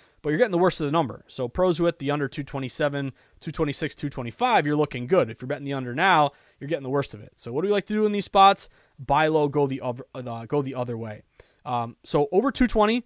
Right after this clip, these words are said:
also would be a non-conference over system match. If you look at non-conference overs in general this year, they've ticked off a little bit, um, or ticked down a little bit, I guess I should say. They're one seventy-nine and one forty-nine, fifty-five percent. You're still up four percent R O I, fourteen units overall.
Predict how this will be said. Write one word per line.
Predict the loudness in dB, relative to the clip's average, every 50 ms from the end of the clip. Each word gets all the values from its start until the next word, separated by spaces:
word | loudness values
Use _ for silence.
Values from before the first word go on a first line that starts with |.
| _ _ -2
also | -2 0 0 0
would | 0 0
be | 0 0
a | -2 0
non-conference | -2 -2 -2 -2 -2 -4 -4 -4 -2 -4 -4 -4
over | -4 -4 -2 -2 -2
system | -4 -6 -6 -6 -6 -4
match. | -2 -2 -4 -4 -6
If | -6 -4
you | -4
look | -2 0 0
at | -2 -2 _ _ _ _ _ _ -4
non-conference | -2 -2 -2 -2 -2 -2 -2 -2 -2 -4 -4 -2
overs | -2 -2 -2 -2 -4
in | -6 -8 -6
general | -2 -2 0 0 0 0 0
this | -2 -2 -2 0
year, | 2 2 2 0 -2 _ _ _ _ -14
they've | -12 -10
ticked | -8 -8 -4 0 0
off | 0 2 2
a | 2
little | 4 6 6 6
bit, | 6 6 4 4 2 _ _ _ _ _ -8
um, | -6 -4 -4 -4
or | -6
ticked | -6 -8 -8 -6 -4
down | -4 -2 -2 -2
a | -4
little | -4 -4 -4
bit, | -4 -6 -6
I | -6
guess | -6 -8 -8 -8
I | -8
should | -10 -10 -12 -10
say. | -6 -4 -4 -4 -4
They're | -6 -8 -10
one | -10 -6 -4 -4 -4 -4
seventy-nine | -4 -4 -4 -4 -4 -4 -4 -2 0 2 2 2 0
and | -2 -4 -4
one | -2 -2 -4 -4
forty-nine, | -4 -4 -2 -2 -2 -2 -2 -2 -2 -2 -2 -2 -6 _ _ _ _ _ -8
fifty-five | -8 -6 -6 -6 -4 0 0 0 0
percent. | -2 -6 -4 -4 -6 -6
You're | -8
still | -8 -4 -2 2 2 2
up | 2 2 _ _ _ _
four | -6 -6 -6 -4
percent | -6 -6 -6 -4 -2
R | -2 0 0
O | 0 2
I, | 2 4 4 2 2
fourteen | 0 _ _ -8 -8 -8 -8 -10 -8 -6 -6
units | -4 -4 -4 -4 -4 -6
overall. | -6 -4 -2 2 4 4 4 4 2